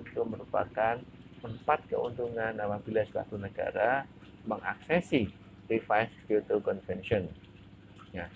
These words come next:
kaitannya Re-, revise Kyoto Convention dengan A D C B C, yaitu, ya, kita kaitkan tentunya karena ini merupakan suatu agreement, maka tentunya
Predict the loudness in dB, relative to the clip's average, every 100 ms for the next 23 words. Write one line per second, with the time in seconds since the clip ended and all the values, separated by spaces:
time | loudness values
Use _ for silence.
0 | -18 -20 -20 -8 8 10 12 10 8 8
1 | 8 8 2 2 6 6 6 6 8 6
2 | 6 4 6 4 4 4 4 2 -2 -8
3 | -12 -2 -2 -2 -4 0 2 2 0 2
4 | 2 2 -2 -12 -18 -20 -8 -2 -2 4
5 | 4 4 2 -8 -16 -8 -2 -2 -2 -6
6 | -2 0 0 -2 -2 -4 -6 -2 0 0
7 | 0 0 0 -4 -8 -8 -8 -6 -4 -4
8 | -4 -10 -14 -6 -4 -4 -4 -2 -2 -2
9 | -4 -6 -12 -18 -20 -20 -20 -20 -20 -10
10 | 0 4 4 4 0 -2 0 -2 -2 -6
11 | -6 -2 -2